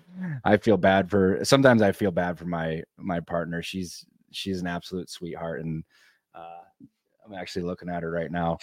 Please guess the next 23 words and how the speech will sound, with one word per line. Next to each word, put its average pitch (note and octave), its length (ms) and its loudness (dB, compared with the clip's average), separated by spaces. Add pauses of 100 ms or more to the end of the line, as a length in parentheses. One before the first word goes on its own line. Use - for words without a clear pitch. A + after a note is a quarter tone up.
(560)
And, A2+ 280 6
uh, G#2 280 6
I'm C3 100 6
just, - 380 2 (100)
I'm A#2+ 220 4
just, C3 340 2
you A#2+ 160 -4
know, A2+ 160 2
I A#2 60 2
came, C3 260 -4
kinda C3 240 -2
came A#2 300 0
in, A2+ 420 2
just, - 420 -8
this A2 200 -6
is, - 140 -12
this G#2+ 240 -6
is A2+ 60 -12
how B2 240 -2
it A2 60 -2
is, A2 340 -2
you F2+ 120 -8
know, A2+ 340 -2